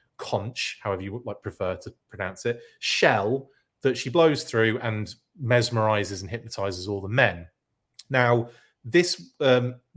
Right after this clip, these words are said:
device is the Mind Nullifier, um, uh, ray or whatever it's called. And that, it's not a speed camera, which a few people thought it was a speed gun, but that is utilized, obviously, in opposition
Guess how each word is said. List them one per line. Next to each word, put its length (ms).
device 720
is 140
the 100
Mind 420
Nullifier, 760
um, 520
uh, 200
ray 380
or 60
whatever 420
it's 120
called. 380
And 240
that, 340
it's 160
not 140
a 40
speed 360
camera, 380
which 200
a 60
few 180
people 280
thought 180
it 40
was 100
a 60
speed 360
gun, 260
but 140
that 200
is 140
utilized, 840
obviously, 720
in 300
opposition 680